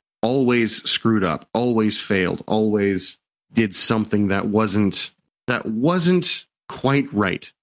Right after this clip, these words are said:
And eventually, I feel like this is World War One. Eventually, if,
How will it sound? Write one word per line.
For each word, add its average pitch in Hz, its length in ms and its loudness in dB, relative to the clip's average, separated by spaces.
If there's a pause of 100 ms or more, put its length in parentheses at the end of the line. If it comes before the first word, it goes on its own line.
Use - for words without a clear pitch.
(260)
And 104 280 2
eventually, 110 720 2
I 107 140 0
feel 190 280 0
like 95 480 -2
this 139 180 0
is 123 100 2
World 131 260 2
War 127 240 4
One. 98 480 0 (560)
Eventually, 101 800 2 (360)
if, 120 200 2